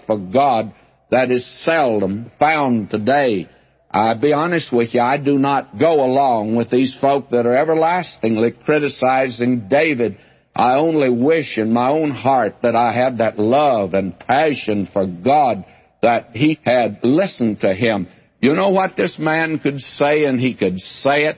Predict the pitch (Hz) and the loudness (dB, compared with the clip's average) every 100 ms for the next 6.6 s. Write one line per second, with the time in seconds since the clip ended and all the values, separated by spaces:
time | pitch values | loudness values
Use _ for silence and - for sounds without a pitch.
0 | _ 107 107 104 92 87 78 117 147 - | _ -2 -2 -2 -2 -4 -2 -2 -2 -4
1 | - 117 107 98 - - 127 143 139 - | -6 -4 -2 -4 -6 -4 0 0 -4 -12
2 | _ _ 92 113 113 123 127 120 95 90 | _ _ -2 0 2 2 0 -4 -8 0
3 | 123 165 175 165 151 151 143 127 104 78 | 0 2 0 0 0 2 2 2 0 -4
4 | - _ _ _ 143 143 143 - - 143 | -10 _ _ _ 0 0 -4 -4 0 2
5 | 143 147 107 127 165 - 151 147 151 127 | 2 0 0 0 0 -2 -2 0 0 0
6 | 143 107 - - - | 0 -2 -6 -20 -20